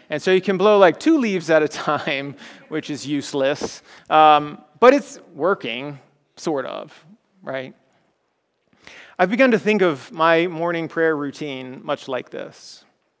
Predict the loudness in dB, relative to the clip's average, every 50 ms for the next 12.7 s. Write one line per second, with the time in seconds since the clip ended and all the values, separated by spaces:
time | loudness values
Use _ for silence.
0 | _ _ _ _ _ _ _ _ _ _ _ -2 2 4 6 8 8 8 6 6
1 | 2 -2 -10 -18 _ _ _ _ _ _ _ -4 0 0 2 2 2 2 0 0
2 | -4 -10 -16 -6 -2 2 4 4 4 4 0 -2 -4 -4 -8 -10 -12 -16 -18 -20
3 | _ _ _ _ _ _ _ _ _ _ _ _ _ -4 -2 2 4 4 4 4
4 | 0 -2 -2 -2 -2 -2 -2 -4 -6 -8 -10 -10 -10 -10 -10 -12 -16 -20 -20 -20
5 | -20 _ _ _ _ _ _ _ _ _ _ _ _ _ -2 2 4 4 4 4
6 | 2 0 2 4 4 4 4 2 2 2 2 2 2 -2 -4 -6 -4 -2 0 0
7 | -2 -4 -8 -12 -10 -8 -8 -6 -6 -6 -6 -8 -10 -10 -14 _ _ _ -4 0
8 | 0 2 2 2 4 4 2 2 2 0 -2 -2 -4 -8 -10 -8 -4 -2 0 0
9 | 0 -2 -6 -8 -10 -10 -10 -8 -6 -6 -6 -6 -6 -6 -6 -8 -10 -12 -14 -16
10 | -18 -20 _ _ _ _ _ _ _ -4 -2 0 0 -2 -4 -10 -16 _ _ _
11 | _ _ _ _ _ _ _ _ -4 -4 -2 0 2 4 4 4 4 2 0 -2
12 | 0 4 6 6 6 6 6 2 -2 -6 -12 -16 -18